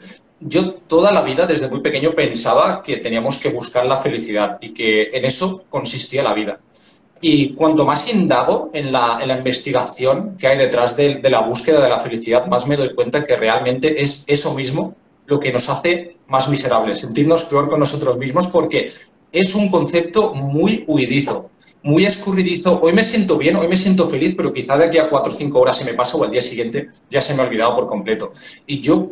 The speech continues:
creo que el concepto de la responsabilidad es lo que hace que realmente, eh, nosotros transformemos nuestra vida por completo. Y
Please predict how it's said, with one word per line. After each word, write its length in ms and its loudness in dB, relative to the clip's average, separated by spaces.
creo 280 4
que 80 0
el 100 2
concepto 760 -2
de 100 0
la 120 2
responsabilidad 960 0
es 180 -4
lo 160 2
que 400 0
hace 340 -2
que 120 -2
realmente, 640 0
eh, 160 2
nosotros 440 0
transformemos 800 -2
nuestra 340 0
vida 240 2
por 140 0
completo. 540 -4
Y 400 2